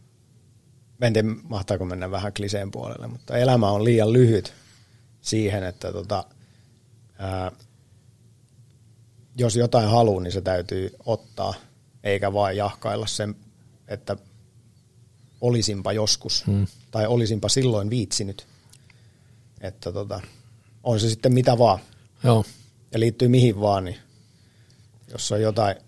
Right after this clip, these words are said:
Speaker 1: mielessä, niin sen kun painaa menee vaan. Ja ei,
Speaker 2: Ei.
Speaker 1: ei, ei se niin kuin, ei se, ei se saa alkaa harmittamaan. Enemmän harmittaa se, jos ei olisi joskus tehnyt jotain, mitä olisi niin kuin ajatellut.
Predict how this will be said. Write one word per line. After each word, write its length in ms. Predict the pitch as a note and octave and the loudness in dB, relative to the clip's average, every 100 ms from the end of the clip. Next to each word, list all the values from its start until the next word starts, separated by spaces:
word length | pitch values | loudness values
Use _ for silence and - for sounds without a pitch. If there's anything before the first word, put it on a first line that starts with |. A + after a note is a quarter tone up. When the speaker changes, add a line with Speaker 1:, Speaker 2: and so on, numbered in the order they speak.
| _ _ _ - | _ _ _ -14
Speaker 1:
mielessä, 400 | A#2 G2 F2+ - | -8 -6 -6 -10
niin 120 | G2+ | -8
sen 180 | G#2+ G2+ | -6 -6
kun 120 | F#2 - _ | -8 -12 _
painaa 320 | A2 G2+ G2 | -10 -8 -6
menee 360 | G2 G#2 G2 - | -6 -6 -6 -8
vaan. 200 | F#2+ G2+ | -10 -10
Ja 60 | G2 _ _ _ _ _ _ - - _ _ _ | -14 _ _ _ _ _ _ -20 -20 _ _ _
ei, 120 | - | 4
Speaker 2:
Ei. 140 | B2+ B2+ | 6 6
Speaker 1:
ei, 140 | B2+ - | 0 -4
ei 140 | A2+ A2+ | -2 0
se 140 | A#2 | 0
niin 180 | A2+ A2 | 0 -2
kuin, 220 | A#2+ A2+ G2 - - - - | -2 -4 -10 -18 -20 -18 -10
ei 120 | G#2+ | -4
se, 240 | A#2 A2 - - _ - | -2 -2 -6 -20 _ -6
ei 100 | A#2+ | 0
se 100 | A#2+ | 2
saa 240 | B2+ A#2 | 4 4
alkaa 280 | A2+ G#2+ G#2 | 4 2 0
harmittamaan. 640 | G#2+ G#2+ G2 - G2+ G#2+ | 2 0 -4 -8 -4 0
Enemmän 260 | A#2 C3+ A#2+ | 4 4 4
harmittaa 500 | A2+ A2 G2+ - G#2 | 2 2 -2 -2 0
se, 200 | A2+ A2 | 2 2
jos 240 | G2 - | 2 0
ei 140 | G#2 G2+ | 0 0
olisi 240 | G2 G2 | -2 -2
joskus 340 | G2+ - A#2 - | -4 -6 -10 -6
tehnyt 340 | G2 G2 F#2+ | -6 -8 -8
jotain, 360 | F#2 G#2 F#2+ - _ _ _ _ _ _ _ _ - | -8 -6 -8 -12 _ _ _ _ _ _ _ _ -20
mitä 260 | - E2 | -14 -10
olisi 240 | C#2+ - - | -8 -10 -12
niin 140 | - | -14
kuin 120 | - | -8
ajatellut. 400 | G#2 F#2 A2+ A#2+ | -6 -6 -8 -12